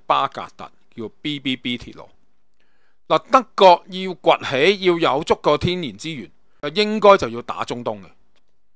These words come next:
但係德國係好奇怪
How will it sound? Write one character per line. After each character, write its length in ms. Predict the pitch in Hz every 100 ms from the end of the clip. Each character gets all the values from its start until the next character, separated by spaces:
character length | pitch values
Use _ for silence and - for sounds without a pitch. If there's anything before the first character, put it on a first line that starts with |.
| - - - - - -
但 200 | 180 196
係 260 | 185 160 - - - - - - - - - - - -
德 80 | 247
國 200 | - 180
係 160 | 151 131
好 80 | 143
奇 140 | 131
怪 160 | 107